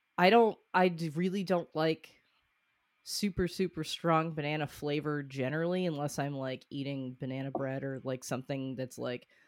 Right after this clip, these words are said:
bananas meant to be front and center here.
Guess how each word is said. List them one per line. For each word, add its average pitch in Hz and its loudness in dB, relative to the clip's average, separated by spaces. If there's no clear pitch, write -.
bananas 151 2
meant 127 -8
to 165 -2
be 165 2
front 170 -2
and 180 -6
center 170 0
here. 185 -2